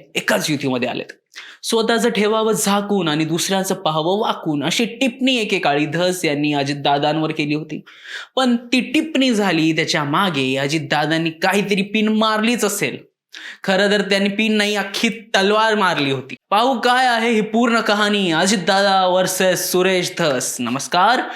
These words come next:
मी शशांक आणि तुम्ही पाहताय सत्य पे सत्ता, म्हणजे थोडक्यात पण महत्वाचं.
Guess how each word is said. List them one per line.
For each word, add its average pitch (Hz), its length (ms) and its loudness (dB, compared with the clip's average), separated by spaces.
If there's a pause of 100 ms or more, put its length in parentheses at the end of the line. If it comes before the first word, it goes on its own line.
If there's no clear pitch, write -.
(240)
मी 247 140 2
शशांक 240 500 2
आणि 220 140 2
तुम्ही 202 220 2
पाहताय 180 440 2
सत्य 208 320 0
पे 170 120 0
सत्ता, 165 420 0
म्हणजे 156 200 0 (100)
थोडक्यात 240 540 0
पण 208 260 -2
महत्वाचं. 175 680 -2